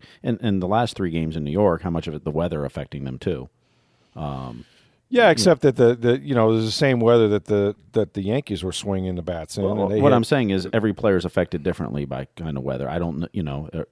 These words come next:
Speaker 1: are their players more affected by it? I, you know, I, I'm not saying, look, at the end of the day, I don't think they're gonna be a good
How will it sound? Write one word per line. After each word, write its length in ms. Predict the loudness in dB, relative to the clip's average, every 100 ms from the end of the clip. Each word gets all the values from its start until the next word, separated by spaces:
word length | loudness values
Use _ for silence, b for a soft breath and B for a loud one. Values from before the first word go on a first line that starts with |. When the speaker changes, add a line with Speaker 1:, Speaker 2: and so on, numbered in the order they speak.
| -4
Speaker 1:
are 40 | -4
their 120 | -4
players 320 | -4 -4 -4
more 240 | -4 -6 -6
affected 420 | -6 -6 -6 -8
by 200 | -8 -8
it? 60 | -8
I, 140 | -8 -8
you 160 | -4 -4
know, 100 | -4
I, 100 | -6 -6
I'm 100 | -2
not 160 | -2 0
saying, 300 | 0 0 -4 b b b b _ _ -6
look, 160 | -4 -2
at 60 |
the 80 | 0
end 100 | 2
of 60 | 2
the 60 |
day, 140 | 2 0
I 100 | 0
don't 180 | -2 -4
think 160 | -6
they're 80 | -6
gonna 180 | -6 -6
be 120 | -6
a 40 | -6
good 260 | -6 -8